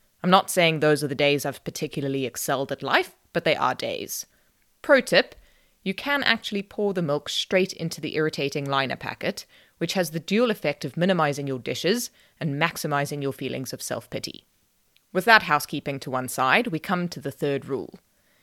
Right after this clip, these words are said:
And here, I'm glad to say, we have history and literature on side, both of which teach us that this particular little maxim for life should really have been, "If you don't have anything nice to say, say it so well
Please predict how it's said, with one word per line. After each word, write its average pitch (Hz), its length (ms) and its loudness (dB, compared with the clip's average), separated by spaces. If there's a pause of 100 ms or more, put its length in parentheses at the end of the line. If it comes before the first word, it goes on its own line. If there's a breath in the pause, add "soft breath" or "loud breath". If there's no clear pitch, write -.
(160)
And 196 100 -2
here, 330 200 6
I'm 160 320 10
glad 180 320 6
to 143 100 -10
say, 117 280 -2
we 143 140 -4
have 135 140 0
history 247 600 -2 (280)
and 220 200 6
literature 156 480 -2
on 135 180 -4
side, 62 440 -6 (400 soft breath)
both 302 240 8
of 190 80 2
which 139 240 -2
teach - 260 -8
us - 300 -2 (340 soft breath)
that 165 160 -2
this 262 240 4
particular 180 500 -2
little 139 200 -2
maxim 135 480 -2
for 131 140 -6
life 117 340 2 (300)
should 160 240 -2
really 220 340 4
have 170 200 -4
been, 156 360 0 (420)
"If - 160 -6
you 202 60 -4
don't 269 240 6
have 185 140 -2
anything 170 320 0
nice 180 240 2
to 143 100 -8
say, 139 400 0 (320 soft breath)
say 214 280 2
it 208 160 -2
so 294 360 4
well 120 460 4